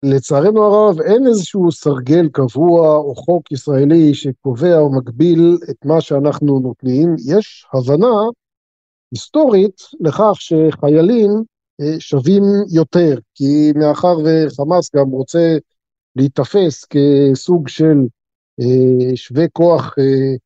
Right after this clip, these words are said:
מאוזן מול ישראל, אז הוא אומר, "חיילים הם שבויי מלחמה, ולכן אנחנו מחליפים אותם תמורת השבויים שלנו." אזרחים, מאחר וממילא זה בניגוד לחוק הבינלאומי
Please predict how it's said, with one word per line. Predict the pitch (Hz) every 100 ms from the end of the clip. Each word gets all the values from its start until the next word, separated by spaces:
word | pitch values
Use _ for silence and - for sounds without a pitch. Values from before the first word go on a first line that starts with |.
| _ _ -
מאוזן | 139 160 139 147 180
מול | 147 160
ישראל, | 185 - 190 262 240 220 233 151
אז | 147
הוא | 202
אומר, | 208 240 202 -
"חיילים | 156 185 226 233 175
הם | 170 175 156
שבויי | - 131 151 170
מלחמה, | 151 143 - 139 240 233
ולכן | 185 160 185 185
אנחנו | 170 143 156
מחליפים | 143 143 190
אותם | 180 156 151 139
תמורת | 143 143 160
השבויים | 147 - 127 160 165
שלנו." | - 151 156 131 107 _ _ _ _ _ _ -
אזרחים, | 120 127 160 - 269 254
מאחר | 226 170 - 190
וממילא | 185 180 180 175 165 160 160 190
זה | 208 165
בניגוד | 156 147 151 147
לחוק | 147 139 147 156
הבינלאומי | 147 160 170 190 196 269 220